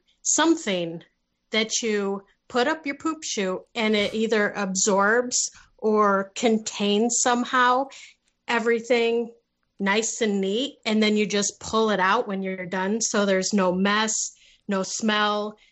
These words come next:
no noises. That would be great.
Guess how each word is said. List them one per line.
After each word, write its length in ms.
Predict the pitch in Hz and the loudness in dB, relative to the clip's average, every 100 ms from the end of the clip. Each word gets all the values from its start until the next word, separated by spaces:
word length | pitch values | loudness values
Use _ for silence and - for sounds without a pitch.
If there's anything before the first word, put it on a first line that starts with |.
| - | -10
no 680 | 202 196 190 190 185 190 190 _ - - | -4 -2 -2 -2 -2 -4 -10 _ -16 0
noises. 800 | 220 233 233 226 240 233 233 - - _ _ _ _ - | 6 6 6 4 2 2 0 -10 -16 _ _ _ _ -14
That 480 | 190 220 214 214 220 | -4 0 2 0 -2
would 220 | 214 180 | -6 -6
be 80 | 208 | -10
great. 340 | 185 165 - | -10 -14 -16